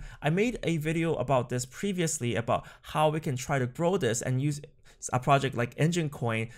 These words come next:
to kind of go this from bottom up, to get the communities to adopt blockchain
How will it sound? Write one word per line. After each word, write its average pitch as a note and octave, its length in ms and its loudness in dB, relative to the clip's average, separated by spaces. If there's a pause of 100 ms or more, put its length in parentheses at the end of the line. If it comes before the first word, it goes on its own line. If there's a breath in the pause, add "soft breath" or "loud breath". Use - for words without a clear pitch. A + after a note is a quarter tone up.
(140 loud breath)
to C#3 80 -4
kind E3 240 -2
of - 220 -6
go D3+ 220 8
this D3+ 140 4
from C3 160 0
bottom A#2+ 420 2
up, A#2 220 2
to A#2+ 140 -2
get - 180 -2
the C#3 80 -6
communities G3+ 600 0
to D#3+ 80 0
adopt C3+ 460 2
blockchain B2+ 520 -2